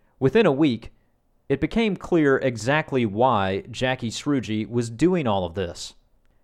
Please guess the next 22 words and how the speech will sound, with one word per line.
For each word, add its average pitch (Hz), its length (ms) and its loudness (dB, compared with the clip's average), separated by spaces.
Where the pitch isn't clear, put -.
When 123 140 0
investigators 143 600 4
from 123 160 -4
the 110 80 0
subcommittee 95 840 -2
deposed 160 540 4
F 156 200 2
B 147 140 0
I 135 140 2
agent 120 420 -2
Larry 131 320 2
Olson 123 400 -2
for 113 160 -6
questioning, 98 600 -2
he 202 160 2
let 196 240 4
slip 101 420 -2
that - 160 0
Jackie 151 360 0
Srouji 120 600 0
had, 127 320 0
quote, 139 360 -2